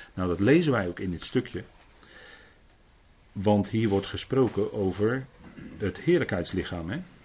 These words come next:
Wij verwachten de redder, de Heer Jezus Christus, die ons vernederd lichaam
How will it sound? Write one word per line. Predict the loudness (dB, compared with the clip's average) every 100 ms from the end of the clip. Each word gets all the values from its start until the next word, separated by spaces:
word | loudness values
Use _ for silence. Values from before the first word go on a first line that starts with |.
| -20 -20 -20 -20 _ _ -12 -12 -14 _ -20 -6
Wij | 0 0
verwachten | 0 0 0 -2 -4
de | -2
redder, | 0 2 4 2
de | 2
Heer | 2 2
Jezus | 2 0 -2 -4
Christus, | -4 -4 -6
die | -2 2 2 2
ons | 2 2 0
vernederd | -2 -2 2 4 6 6 4 4
lichaam | 2 2 -2 -4 -6